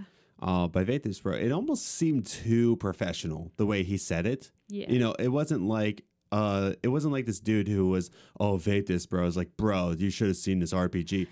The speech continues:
Speaker 2: Yeah.
Speaker 1: Like, you read the
Speaker 2: It
Speaker 1: report.
Speaker 2: sounded professional.
Speaker 1: It sounded very professional the way he put it out there. So you can
Speaker 2: It's
Speaker 1: look
Speaker 2: someone
Speaker 1: online.
Speaker 2: whose name is Vape This Bro.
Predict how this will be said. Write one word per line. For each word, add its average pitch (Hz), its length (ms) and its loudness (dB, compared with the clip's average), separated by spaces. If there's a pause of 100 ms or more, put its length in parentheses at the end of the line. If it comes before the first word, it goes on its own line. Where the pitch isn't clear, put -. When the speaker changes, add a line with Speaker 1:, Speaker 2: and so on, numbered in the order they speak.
Speaker 2:
Yeah. 226 580 0
Speaker 1:
Like, 117 160 2
you 131 80 2
read 165 200 0
the - 60 -2
Speaker 2:
It - 100 0
Speaker 1:
report. 92 80 -4
Speaker 2:
sounded 196 560 -2
professional. 185 720 -10 (120)
Speaker 1:
It 101 100 -2
sounded 143 200 0
very 107 240 2
professional 85 680 -6
the 101 100 2
way 101 240 2
he 98 240 -2
put 90 180 -2
it 85 80 -2
out 80 160 -4
there. 85 140 -6
So 104 200 0
you 113 140 0
can 196 120 -2
Speaker 2:
It's 113 80 2
Speaker 1:
look 104 100 0
Speaker 2:
someone 269 280 0
Speaker 1:
online. 269 120 0
Speaker 2:
whose 220 140 0
name 233 220 -4
is 208 140 -4
Vape 214 320 -4
This 208 220 -6
Bro. 175 480 -8